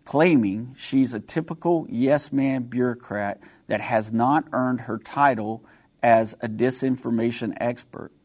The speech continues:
He went on to say the board's main mission is to make sure the left controls what is considered disinformation.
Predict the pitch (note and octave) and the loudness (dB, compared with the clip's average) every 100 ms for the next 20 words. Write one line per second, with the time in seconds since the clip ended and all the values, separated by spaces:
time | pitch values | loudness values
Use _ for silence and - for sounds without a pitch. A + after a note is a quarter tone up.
0 | _ _ _ _ _ - C#3 C#3 C#3+ F#3+ | _ _ _ _ _ 2 6 6 6 6
1 | G3 E3+ - A2+ A2 A2 A2 A2+ A2+ A#2+ | 4 -2 0 2 2 -2 -4 -2 0 2
2 | A2+ G2 A#2 C#3+ G#3 A3+ C#3+ A2 G2 F#2 | 0 2 2 4 2 2 2 0 -4 -8
3 | G2+ B2+ - - _ B2+ C3+ E3 D3 C3+ | -6 -8 -12 -20 _ -2 0 2 2 2
4 | - - F#3+ E3+ C3+ - B2 A#2 A#2+ D#3+ | 0 0 2 4 2 0 0 2 4 4
5 | F3+ - G#3 - C3+ A#2 A#2 G#2+ A2 B2 | 2 -4 -6 -4 -2 0 -2 -4 -2 0
6 | C3+ B2+ - A2+ G#2 - - A3+ C#3 G#2+ | 0 -2 -6 -6 -6 -8 -2 0 0 -2
7 | A#2+ A#2+ _ _ _ - A2+ A#2+ A#2+ G#2+ | -6 -12 _ _ _ -4 0 0 0 -4
8 | A#2 A#2 C3+ C3 - | -2 0 0 -2 -6